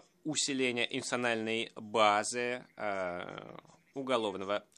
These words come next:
преследования. Мы благодарим оон и всё международное сообщество за сопровождение нас. Э, это важное наследие для Гватемалы. Наша страна, эм,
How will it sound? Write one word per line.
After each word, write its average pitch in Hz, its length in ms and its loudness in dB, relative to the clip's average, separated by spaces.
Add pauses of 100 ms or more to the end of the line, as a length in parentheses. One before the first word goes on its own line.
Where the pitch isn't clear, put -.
(160)
преследования. 95 1120 -4
Мы 110 160 -8
благодарим 107 560 -2
оон 160 260 -2
и 123 40 -4
всё 170 180 -6
международное 107 420 -4
сообщество 104 640 -6
за 107 200 0
сопровождение 123 1040 -2
нас. 101 560 -6 (440)
Э, 98 280 2
это 127 320 0
важное 120 340 -2
наследие 104 520 -2
для 101 280 0
Гватемалы. 92 920 -4 (580)
Наша 127 640 0
страна, 123 800 2 (2000)
эм, 87 840 -6